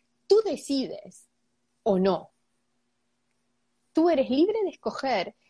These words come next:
Si tú tomas la información que se recibe al momento de que estás en la terapia con el tarot y tú dices, lo aceptas como ese regalo de poderme ver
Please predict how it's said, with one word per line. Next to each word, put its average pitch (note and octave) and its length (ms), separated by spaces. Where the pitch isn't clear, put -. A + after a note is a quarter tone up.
Si A3 220
tú D#4+ 160
tomas G4+ 300
la D#4 120
información C#4 600
que E4 120
se C#4+ 140
recibe A#3 680
al G3+ 160
momento G3+ 760
de F#3+ 200
que G3 100
estás B3+ 320
en C4+ 100
la A#3+ 120
terapia F#3+ 520
con A#3 180
el A#3 140
tarot B3 440
y G#3 80
tú A3+ 140
dices, G#3+ 460
lo G#3+ 220
aceptas F#3+ 800
como G#3+ 240
ese D4 180
regalo G#3 640
de F#3 100
poderme A3+ 560
ver C4 360